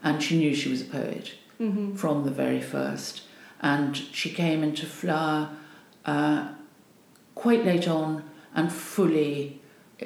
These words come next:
Speaker 1: in command of, of her gifts.
Speaker 2: Mm.
Speaker 1: And the idea of a castaway story is very useful to a novelist such as she is, because she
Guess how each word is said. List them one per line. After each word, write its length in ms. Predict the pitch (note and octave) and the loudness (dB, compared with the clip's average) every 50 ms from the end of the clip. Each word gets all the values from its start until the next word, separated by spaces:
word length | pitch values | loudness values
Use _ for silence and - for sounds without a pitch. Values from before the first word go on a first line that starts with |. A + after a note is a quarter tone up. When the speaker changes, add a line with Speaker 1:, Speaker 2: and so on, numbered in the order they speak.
| - - | -8 0
Speaker 1:
in 240 | - D#3 D3+ D3 D3 | 0 2 2 2 0
command 800 | D3 - E3 D3 D3 D3+ D3+ D3 D3 D3 C#3+ - - - - - | -2 -2 -2 0 0 2 2 2 2 2 2 0 0 -2 -4 -6
of, 280 | - - - - - - - | -8 -10 -8 -10 -12 -12 -6
of 160 | - C#3+ - | -6 -4 -4
her 160 | - C#3+ C#3 C3 | -2 -2 -2 -2
gifts. 720 | - D3+ B2 A2 A2 - - - - - - - - - - | 0 0 -2 -2 -2 -6 -10 -16 -16 -16 -14 -14 -12 -4 -2
Speaker 2:
Mm. 440 | A3+ A3 A3 G#3+ G3+ G3 G3 G3 - - - - | 0 0 2 0 0 0 -2 -2 -4 -8 -2 0
Speaker 1:
And 440 | D#3+ D#3 D3 C#3+ D3 C#3+ - - - - - - - - - - _ _ _ _ - - - _ _ - _ - | 2 2 4 2 2 0 -2 -8 -12 -18 -20 -20 -20 -20 -20 -20 _ _ _ _ -20 -20 -20 _ _ -20 _ 0
the 140 | E3+ F#3 F3+ | 2 4 6
idea 800 | F3 F3+ F3+ F3 - G#3 A3 A#3 A3+ G#3+ F3 C#3+ C#3 C#3+ - - - - - - _ - | 6 6 6 4 6 6 6 8 8 6 4 4 2 -2 -8 -12 -16 -20 -20 -16 _ 2
of 420 | E3 D#3 D3+ D3+ - - - - - - - - - - | 4 4 4 4 0 -6 -8 -12 -16 -20 -20 -14 -2 2
a 320 | E3 D#3 D#3 D#3 D3+ D#3 - - - - - - - - - - | 2 4 4 2 0 -2 -4 -8 -14 -20 -20 -20 -20 -20 -20 -10
castaway 640 | - - A3 G3 F3 E3+ - - E3 D3+ C#3+ C#3 C#3 | 0 4 6 6 6 6 2 0 2 2 2 2 2
story 440 | - - - D3 C#3 C3+ B2+ - - | -2 0 0 0 2 2 2 2 0
is 140 | D#3+ - | 0 -2
very 260 | - E3+ E3 D#3+ D#3+ D#3 | 2 2 4 4 4 4
useful 420 | D#3 E3 D#3+ - - - - E3 E3 D#3+ | 2 2 0 0 -4 -4 -2 -2 -2 -2
to 420 | - - E3+ E3 D#3+ D#3 D#3 - - - - - - - - - - - | -2 -2 0 0 0 0 -2 -6 -10 -16 -18 -20 -20 -20 -20 -20 -10 -2
a 60 | - E3 | 2 4
novelist 560 | E3 E3+ E3 D3+ D3+ D3+ D3 D3+ D3+ - - | 6 6 6 4 2 0 -2 -2 -4 -6 -4
such 320 | - F3 - - - F3+ | -2 -2 -2 -2 -2 -4
as 60 | E3 | -2
she 420 | - - - - E3+ E3+ D#3+ D#3 D#3 | -2 -2 -2 0 2 2 2 4 4
is, 320 | D3+ D3 D3 D3 - - | 2 2 2 0 -4 -8
because 800 | - - - - - - - D#3+ E3 E3+ E3 - - - - - - - - - - - - - | -10 -10 -10 -10 -10 -10 -6 -2 0 0 0 0 -4 -8 -12 -16 -20 -20 -20 -20 -20 -20 -20 -14
she 420 | - - - F3 E3+ - - - | -6 -2 0 0 0 0 -2 -10